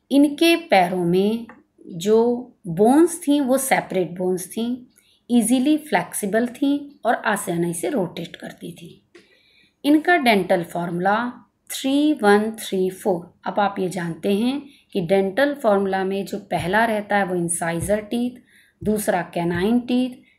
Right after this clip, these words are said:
तीसरा प्रीमोलर और चौथा मोलर। मतलब, इसमें तीन इंसाइजर थे, एक कैनाइन था, तीन प्रो-, प्रीमोलर थे और चार मोलर थे। स्मॉल इंसाइजर and cheek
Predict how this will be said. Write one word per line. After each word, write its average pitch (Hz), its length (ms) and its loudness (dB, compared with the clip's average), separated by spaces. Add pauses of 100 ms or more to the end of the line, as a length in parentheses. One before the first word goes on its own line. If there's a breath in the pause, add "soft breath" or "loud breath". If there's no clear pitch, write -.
(120 soft breath)
तीसरा 254 420 -2
प्रीमोलर 240 720 0
और 196 260 -4
चौथा 170 420 -8
मोलर। 190 400 -6 (460 soft breath)
मतलब, 202 400 0
इसमें 180 340 -4
तीन 202 280 0
इंसाइजर 233 760 0
थे, 254 120 0 (460 soft breath)
एक 202 300 -2
कैनाइन 226 420 -2
था, 240 520 -6 (120)
तीन 220 220 0
प्रो-, 226 380 -4
प्रीमोलर 240 600 -2
थे 330 60 -4
और 214 240 -8
चार 185 520 -8
मोलर 170 340 -6 (120)
थे। 196 120 -20 (1160 soft breath)
स्मॉल 277 440 4
इंसाइजर 240 600 2
and 240 180 0
cheek 233 260 -6